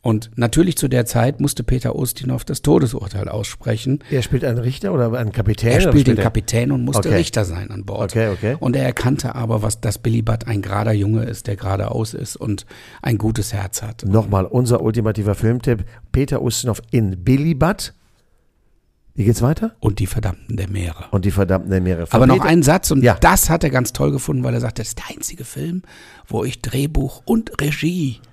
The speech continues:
Speaker 1: geführt habe."
Speaker 2: Den
Speaker 1: Danke, Peter
Speaker 2: den
Speaker 1: Ustinov, für diesen tollen Film.
Speaker 2: Den werde ich mir anschauen. Vielleicht schaut ihr ja auch mal rein. Von Peter Ustinov stammt auch der schöne Satz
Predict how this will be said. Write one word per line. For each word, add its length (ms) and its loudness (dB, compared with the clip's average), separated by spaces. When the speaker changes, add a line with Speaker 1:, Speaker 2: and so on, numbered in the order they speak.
Speaker 1:
geführt 500 -4
habe." 320 -12
Speaker 2:
Den 40 4
Speaker 1:
Danke, 260 6
Peter 300 6
Speaker 2:
den 80 6
Speaker 1:
Ustinov, 320 2
für 120 0
diesen 220 0
tollen 260 0
Film. 200 -8
Speaker 2:
Den 160 6
werde 180 6
ich 100 2
mir 180 4
anschauen. 460 0
Vielleicht 440 0
schaut 180 2
ihr 180 0
ja 120 -2
auch 100 0
mal 180 0
rein. 240 0
Von 100 0
Peter 240 4
Ustinov 360 0
stammt 260 -2
auch 180 2
der 140 2
schöne 380 2
Satz 360 0